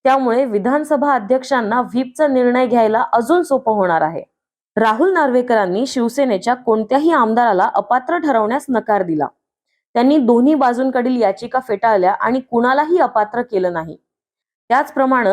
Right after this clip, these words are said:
जर त्यांनी राष्ट्रवादीबाबत निर्णय घेतला तर शरद पवार असो वा अजित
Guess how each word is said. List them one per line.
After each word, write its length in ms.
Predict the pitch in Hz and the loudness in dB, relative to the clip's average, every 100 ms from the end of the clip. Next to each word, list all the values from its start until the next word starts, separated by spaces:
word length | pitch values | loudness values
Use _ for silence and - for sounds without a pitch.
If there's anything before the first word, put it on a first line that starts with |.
| 262 | 2
जर 180 | 262 277 | 2 0
त्यांनी 300 | 277 262 294 | 0 0 2
राष्ट्रवादीबाबत 1000 | 226 185 - 277 294 277 285 254 247 254 | 2 0 -2 0 0 0 0 0 0 0
निर्णय 300 | 247 240 240 | -2 0 -2
घेतला 440 | 220 247 247 180 226 _ _ _ - | -2 -4 0 -2 -2 _ _ _ -2
तर 80 | 285 | -2
शरद 300 | 285 262 285 | 0 0 0
पवार 340 | 285 277 285 | 0 0 2
असो 360 | - 240 262 294 302 _ _ | 0 -2 0 -2 -2 _ _
वा 120 | 269 | -2
अजित 300 | 277 220 226 | 0 0 -4